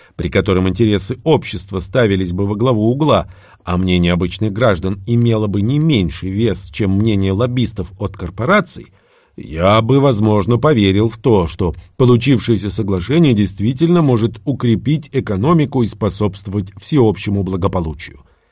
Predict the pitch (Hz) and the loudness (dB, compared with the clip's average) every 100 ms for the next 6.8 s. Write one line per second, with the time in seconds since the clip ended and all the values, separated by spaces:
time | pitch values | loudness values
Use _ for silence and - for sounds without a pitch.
0 | _ - 160 151 165 165 147 117 104 123 | _ -4 2 4 6 6 4 2 4 4
1 | 180 165 - 151 117 107 101 101 101 95 | 4 2 0 2 4 4 4 4 4 2
2 | 90 87 85 85 90 87 87 82 85 82 | 0 0 0 2 2 2 0 -2 -4 -2
3 | 87 80 73 80 165 147 - 117 135 113 | -2 -2 -4 0 0 0 -2 -2 0 0
4 | - 185 165 135 135 131 139 127 120 110 | 0 2 4 4 4 2 2 4 2 -2
5 | 90 110 101 101 95 85 87 92 92 90 | -2 -4 -2 -2 -2 0 0 0 -4 -4
6 | 85 76 78 101 101 - 76 | -6 -6 0 0 0 -4 -12